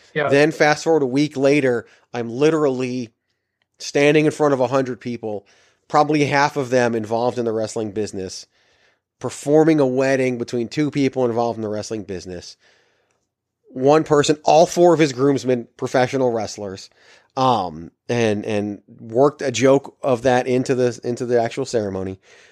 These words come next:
Speaker 2: And, and, and it's all of these great things associated with the world of pro wrestling.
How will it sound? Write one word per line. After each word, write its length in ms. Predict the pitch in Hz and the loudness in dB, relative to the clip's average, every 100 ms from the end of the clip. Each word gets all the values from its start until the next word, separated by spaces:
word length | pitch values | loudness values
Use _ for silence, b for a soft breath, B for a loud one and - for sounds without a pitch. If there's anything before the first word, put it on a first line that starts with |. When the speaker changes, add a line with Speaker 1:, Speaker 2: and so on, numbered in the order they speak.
| b b b _ 127 | b b b _ 0
Speaker 2:
And, 480 | 127 123 117 117 | 2 4 2 0
and, 460 | 123 120 117 110 107 _ _ _ _ _ _ _ _ _ _ _ _ _ _ | -2 -2 -4 -8 -12 _ _ _ _ _ _ _ _ _ _ _ _ _ _
and 120 | 143 143 | -8 -6
it's 100 | 147 | 2
all 180 | 233 | 4
of 60 | 302 | 6
these 140 | 294 196 | 4 2
great 380 | 175 247 294 | 2 2 2
things 420 | 196 320 381 269 160 | 2 4 6 4 0
associated 580 | 160 196 190 220 202 | 2 2 2 0 0
with 140 | 196 185 | 0 0
the 80 | 185 | 0
world 180 | 208 | -2
of 80 | 180 | -2
pro 160 | - 196 | -4 -4
wrestling. 400 | 233 247 - | -4 -8 -12